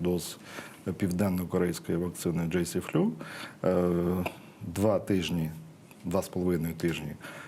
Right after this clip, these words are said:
беручи сьогоднішній день, триває, е, процес імунізації. Вже дві тисячі двісті свідомих вінничан скористалися програмою. Хочу нагадати, що умови програми дещо розширилися. Е, дорослі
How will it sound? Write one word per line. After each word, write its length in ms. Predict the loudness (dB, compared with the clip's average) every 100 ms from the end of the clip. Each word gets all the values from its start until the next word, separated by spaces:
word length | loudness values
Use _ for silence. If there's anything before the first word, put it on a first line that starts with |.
| -16 -4
беручи 340 | 0 0 -2
сьогоднішній 400 | -2 -2 -2 -2
день, 260 | -2 0 -2
триває, 640 | 0 0 2 2 2 0 -2 -8 -6
е, 20 | -6 -4
процес 420 | -6 -2 -2 0
імунізації. 680 | 0 2 4 2 2 4 4
Вже 280 | 6 4 4 0 -6
дві 420 | -2 0 4 4
тисячі 560 | 4 4 2 2 -2 -2
двісті 540 | 0 2 2 0 -6 -6 -8 -14
свідомих 560 | -2 0 2 0 0 -2
вінничан 560 | -2 0 -2 2 2 2 -6 -16 -18 -18
скористалися 680 | -6 0 0 2 2 2 0
програмою. 600 | -2 -2 2 2 2 0 0 -6 -2
Хочу 220 | 0 2
нагадати, 420 | 4 4 4 2 0
що 200 | 2 4
умови 260 | 4 4
програми 580 | 2 2 4 4 4 0 -4 -10 -12 -4
дещо 400 | 2 4 4 4
розширилися. 760 | 4 4 4 4 4 4 4 2
Е, 360 | 2 -4 2 4 6 6 4 4 4 2 2
дорослі 880 | 2 2 4 4 6 4 2 2 2